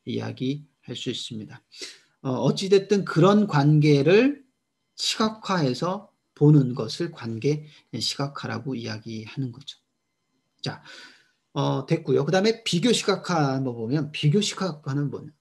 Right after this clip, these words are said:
말 그대로 비교하는 거예요. 아까 씨씨티비 이야기를 했는데, 어, 씨씨티비가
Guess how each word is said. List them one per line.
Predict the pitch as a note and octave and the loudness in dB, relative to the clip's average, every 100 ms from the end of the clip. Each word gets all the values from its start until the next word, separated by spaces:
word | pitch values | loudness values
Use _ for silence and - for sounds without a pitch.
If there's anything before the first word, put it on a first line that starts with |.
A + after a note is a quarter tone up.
| _ | _
말 | F#3+ | 0
그대로 | G3+ G3 D#3 | 4 4 2
비교하는 | - C#3+ C3+ G2+ G2 | 0 2 2 -2 -10
거예요. | - - _ _ _ _ _ _ | -18 -20 _ _ _ _ _ _
아까 | - D3+ D#3+ D3 - _ | -12 -8 -4 -6 -8 _
씨씨티비 | - A3 G#3 G3+ - - D#3 D#3+ D3 C3+ C3+ C3 D3 - | -10 -8 -8 -10 -12 -10 -4 0 0 2 -2 -4 -8 -6
이야기를 | B2+ B2+ B2+ C3 | -6 -4 -4 -4
했는데, | E3+ C3+ G#2+ C#3 B2+ - - _ _ _ _ _ - - - - | -4 -6 -4 -4 -4 -8 -18 _ _ _ _ _ -20 -20 -20 -14
어, | A2+ | -12
씨씨티비가 | D3 G3 A3+ G#3+ - F#3 D#3 C#3+ D#3 G#3+ A3 | -10 -8 -8 -10 -8 -2 -2 0 0 -2 -8